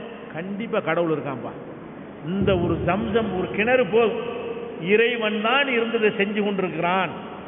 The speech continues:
அழியாத பல்லாயிரம் ஆண்டுகளாக நீடித்திருக்கக்கூடிய ஒரு அற்புதமாக இது இருக்கிறது என்று பார்க்கும் பொழுது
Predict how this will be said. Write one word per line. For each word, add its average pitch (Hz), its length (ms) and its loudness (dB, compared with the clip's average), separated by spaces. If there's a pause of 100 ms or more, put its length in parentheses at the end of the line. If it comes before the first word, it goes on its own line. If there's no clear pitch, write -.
(100)
அழியாத 226 560 2 (120)
பல்லாயிரம் 254 760 4
ஆண்டுகளாக 226 560 2
நீடித்திருக்கக்கூடிய 190 720 0 (400)
ஒரு 196 140 2
அற்புதமாக 226 680 2
இது 190 140 2
இருக்கிறது 190 340 -2
என்று 165 240 -4
பார்க்கும் 190 300 -2
பொழுது 247 240 2